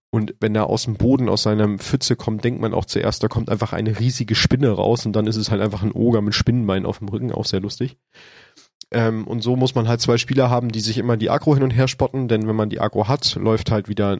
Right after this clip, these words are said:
ein Timer runter. Wenn der Timer auf Null ist, ist man tot. Ähm, die anderen vier Spieler kümmern sich drum, Golgoroth in den Bauch zu schießen. Dies gilt, geht allerdings nur, wenn man vorher so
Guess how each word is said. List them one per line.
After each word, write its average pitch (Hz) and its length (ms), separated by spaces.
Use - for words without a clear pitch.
ein 104 240
Timer 131 280
runter. 120 320
Wenn 104 80
der 104 100
Timer 107 240
auf 98 160
Null 107 140
ist, 104 100
ist - 140
man 98 140
tot. 170 280
Ähm, 120 320
die 113 140
anderen 147 180
vier 131 140
Spieler 117 300
kümmern 117 260
sich 107 140
drum, 113 200
Golgoroth 110 460
in 107 100
den 110 120
Bauch 110 220
zu - 140
schießen. 160 400
Dies 120 200
gilt, 120 340
geht 127 240
allerdings 113 460
nur, 135 280
wenn 113 120
man 117 200
vorher 117 420
so 104 400